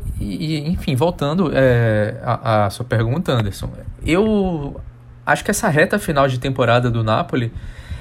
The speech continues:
ela serve um pouco, não pra cornetar, porque, enfim, o que o Napoli fez no primeiro turno, é, e depois eu posso falar um pouco mais sobre isso, eu acho que acabou impulsionando, né? O Cannavaro, por exemplo, né, Fábio Cannavaro, ele é dessa opinião.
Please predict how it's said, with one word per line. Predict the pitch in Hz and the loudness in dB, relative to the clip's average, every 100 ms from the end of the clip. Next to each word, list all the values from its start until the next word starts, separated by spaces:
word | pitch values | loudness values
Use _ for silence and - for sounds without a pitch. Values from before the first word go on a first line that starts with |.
| - | -6
ela | - 139 147 147 | 2 6 6 6
serve | 135 - 151 170 185 196 - - | 4 2 2 2 0 -4 -6 -8
um | 175 | -8
pouco, | - 214 262 247 196 - | -4 -2 0 -2 -6 -8
não | 202 180 247 311 | -6 -2 -2 -2
pra | 285 | -2
cornetar, | 254 240 214 185 135 - 143 208 | 0 2 4 2 2 2 2 0
porque, | 156 - 175 | -6 -4 -6
enfim, | 175 135 | -4 -4
o | 123 | -4
que | 143 | 0
o | |
Napoli | 139 151 151 | 0 0 -2
fez | - 143 135 | -2 -2 0
no | |
primeiro | 135 135 131 127 | -2 -2 0 0
turno, | 123 135 180 156 123 - - - - - | -2 0 0 0 -4 -10 -12 -10 -10 -2
é, | 120 | 0
e | 117 | 2
depois | 135 135 127 | 0 0 2
eu | 123 110 113 | 2 0 -2
posso | 123 - | -2 0
falar | - 117 | 0 0
um | 113 | 0
pouco | 117 117 | -2 -6
mais | 120 117 | -4 -4
sobre | 120 123 | -4 -4
isso, | 127 | 0
eu | |
acho | 156 - | -2 -2
que | - | -4
acabou | 175 175 160 | -2 -2 -2
impulsionando, | 190 - 202 208 160 135 123 | -4 -4 -4 -2 0 0 2
né? | |
O | 135 | 0
Cannavaro, | 185 185 143 147 160 | 2 2 4 2 2
por | 139 | 0
exemplo, | 123 117 - | 0 -2 -4
né, | 139 | -4
Fábio | 123 135 - | -2 -4 -2
Cannavaro, | 127 117 139 160 | -2 0 -2 -2
ele | 170 175 | 0 2
é | 175 | 2
dessa | 180 185 | 0 -2
opinião. | - 196 165 135 | -4 -2 -2 -4